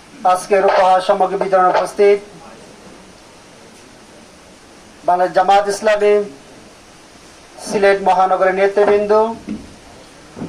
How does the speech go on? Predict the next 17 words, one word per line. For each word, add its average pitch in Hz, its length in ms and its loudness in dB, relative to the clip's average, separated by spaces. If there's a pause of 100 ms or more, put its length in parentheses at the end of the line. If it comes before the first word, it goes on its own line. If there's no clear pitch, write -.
(260)
উপস্থিত 196 460 0 (160)
সেনবাগ 196 420 0
উপজেলার 185 440 0 (120)
সুরা 190 260 0
কর্ম 190 240 0
পরিষদ 190 320 0
সদস্য, 190 320 -2 (1400)
অত্র 196 160 0 (100)
ইউনিয়নের 190 340 -2
সংগ্রামী 190 420 2 (120)
আমির 196 320 2 (1400)
জনাব 185 320 2
গোলাম 190 220 0
হোসেন 185 220 -2 (100)
শাহিন 185 320 0
ভাই, 196 180 2 (1400)
উপস্থিত 196 500 0